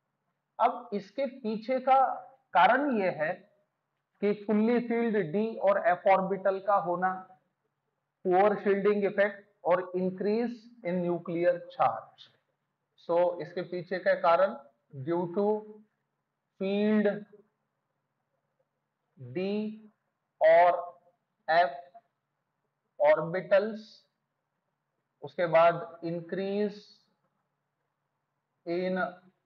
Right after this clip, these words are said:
nuclear charge, nuclear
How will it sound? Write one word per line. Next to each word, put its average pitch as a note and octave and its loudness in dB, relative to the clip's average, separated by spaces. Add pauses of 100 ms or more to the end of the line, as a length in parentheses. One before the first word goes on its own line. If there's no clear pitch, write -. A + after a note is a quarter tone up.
(200)
nuclear F#3 -2 (120)
charge, F#3+ 0 (1040)
nuclear F3 -2